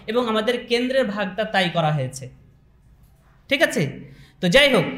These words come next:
এই বিষয়গুলো কিন্তু ওইভাবে আমাদেরকে বন্টন করে নিতে হবে।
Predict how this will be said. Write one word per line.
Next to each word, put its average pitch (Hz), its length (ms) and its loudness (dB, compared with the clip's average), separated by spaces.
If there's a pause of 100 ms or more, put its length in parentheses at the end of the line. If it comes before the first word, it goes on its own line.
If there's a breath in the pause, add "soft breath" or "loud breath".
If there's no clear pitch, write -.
(280 loud breath)
এই 247 120 6
বিষয়গুলো 285 540 4
কিন্তু 285 300 0
ওইভাবে 240 360 4
আমাদেরকে 214 400 4
বন্টন 185 540 4
করে 202 220 8
নিতে 143 180 4
হবে। 123 240 -2